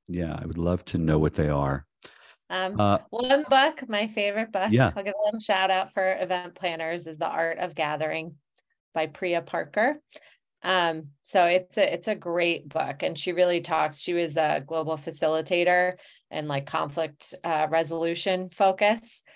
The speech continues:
Speaker 2: So it's a very interesting take on gathering groups and events and finding, you know, making sure that you're answering questions. But I found it very insightful. Um, I actually had her,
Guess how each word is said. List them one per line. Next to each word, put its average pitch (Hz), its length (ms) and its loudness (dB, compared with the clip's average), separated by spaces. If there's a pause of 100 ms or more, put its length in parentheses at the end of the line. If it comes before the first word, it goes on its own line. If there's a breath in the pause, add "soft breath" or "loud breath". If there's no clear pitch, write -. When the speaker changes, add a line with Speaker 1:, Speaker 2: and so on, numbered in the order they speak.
(120 soft breath)
Speaker 2:
So 170 280 4
it's 165 160 -2
a 180 60 -4
very 202 340 6
interesting 196 560 -2
take 196 460 2
on 175 260 -2
gathering 165 540 0
groups 165 540 -8 (120)
and 165 120 0
events 160 680 0 (120)
and 160 320 -2
finding, 160 840 0 (360 soft breath)
you 160 160 -4
know, 156 140 0
making 160 320 -2
sure 160 200 0
that 147 160 0
you're 156 200 -2
answering 151 400 -4
questions. 190 680 -4
But 160 120 2
I 156 80 4
found 170 260 -2
it 151 120 -4
very 151 260 2
insightful. 147 920 -2
Um, 143 360 -4
I 156 160 0
actually 151 320 -2
had 147 260 -2
her, 143 500 0